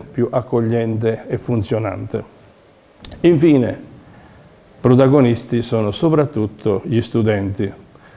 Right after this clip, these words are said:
dai bambini ai fanciulli, ai ragazzi, ai giovani. Essi devono frequentare con gioia ed entusiasmo. La scuola è luogo di incontro e di socializzazione, apre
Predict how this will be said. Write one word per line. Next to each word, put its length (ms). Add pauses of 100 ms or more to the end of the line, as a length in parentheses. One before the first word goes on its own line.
(180)
dai 220
bambini 960
ai 120
fanciulli, 640
ai 120
ragazzi, 600
ai 140
giovani. 520 (760)
Essi 320
devono 260
frequentare 920 (200)
con 300
gioia 340
ed 80
entusiasmo. 880 (1160)
La 140
scuola 840
è 100
luogo 480
di 140
incontro 840
e 100
di 120
socializzazione, 1300 (480)
apre 680